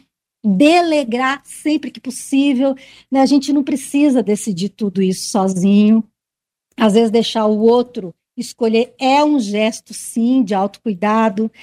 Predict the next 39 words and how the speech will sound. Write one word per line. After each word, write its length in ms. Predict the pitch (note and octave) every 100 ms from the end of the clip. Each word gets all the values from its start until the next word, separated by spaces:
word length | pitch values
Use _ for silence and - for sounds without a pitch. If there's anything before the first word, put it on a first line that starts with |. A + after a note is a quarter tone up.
| - - - -
Respeitar 800 | D4 D4 - D4+ D4 D4 C#4+ C#4+
a 40 |
tua 200 | C#4 A3
energia. 640 | G#3+ G#3+ G#3+ G3+ A3 A3+ A3+
Se 140 | -
você 240 | D#4 E4
tá 100 | D#4
cansado, 880 | C#4 A3+ G#3+ - C#4 C#4+ C4+ F3+ E3
a 80 | -
melhor 360 | A3 A3 B3+ D4
coisa 300 | C4+ C4 B3+
a 40 |
fazer 800 | B3 G3+ F#3+ F#3 A#3 C#4+ A3 D#3+ _ _
não 200 | A3+ A#3
é 80 | D#4+
decidir, 640 | B3+ A3+ - F#3+ E3 D#3+ - _ -
é 100 | A#3
descansar. 1120 | F#3 G#3 C#4 - - D4 C#4+ - G3+ G#3+ - _ _ _
Então, 260 | A#3+ C4 C4 A3+
descansa 800 | A3+ C#4+ - D4+ D#4 E4+ E4+
um 40 | D#4+
pouquinho. 680 | D4+ C#4+ - C4 C4 C4 B3+ - - -
Tem 220 | E4+ C4
várias 460 | A3 C4+ D4 C4+ A3+
decisões, 520 | A3+ B3 G#3+ A3+ -
como 200 | A3+ A3
você 300 | G3+ G3+ A3
colocou, 520 | - F#3 F#3+ - C4
tem 200 | - B3
aquelas 380 | A#3+ C4+ C4+ D#4+
que 80 | C#4+
você 200 | D#4+ E4+
tem 140 | F4
que 80 | D#4+
decidir, 440 | C#4 - A#3+ F#3
que 100 | C4+
é 40 | C#4
do 80 | B3
cotidiano, 640 | D#4+ - B3+ C4 B3